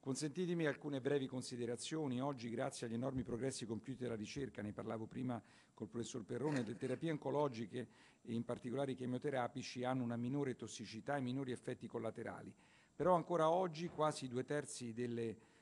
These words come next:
donne che fanno terapia antitumorale sono colpite da alopecia. Questa è una condizione che provoca un grande disagio emotivo, difficoltà nelle relazioni interpersonali e in alcuni casi si arriva addirittura ad avere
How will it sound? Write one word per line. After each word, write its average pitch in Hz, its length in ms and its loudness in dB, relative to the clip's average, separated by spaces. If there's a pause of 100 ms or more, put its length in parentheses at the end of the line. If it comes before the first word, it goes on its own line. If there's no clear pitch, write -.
(140)
donne 123 680 2
che 104 120 -8
fanno 120 480 -4 (220)
terapia 117 580 -2 (120)
antitumorale 117 640 -2
sono 104 400 -6
colpite 110 420 -6
da 95 100 -8
alopecia. 92 460 -14 (560)
Questa 156 460 4
è 127 100 -2
una 127 160 2
condizione 127 560 -2
che 117 100 -4
provoca 117 500 -4
un 113 100 -4
grande 117 300 -2
disagio 110 420 -6
emotivo, 139 680 -2 (300)
difficoltà 127 680 0
nelle 117 520 -2
relazioni 117 480 -4
interpersonali 131 1000 -2 (320)
e 165 180 4
in 135 320 4
alcuni 156 360 -2
casi 143 420 0
si - 180 -4
arriva 127 300 0
addirittura 120 560 -2
ad 120 80 0
avere 117 380 0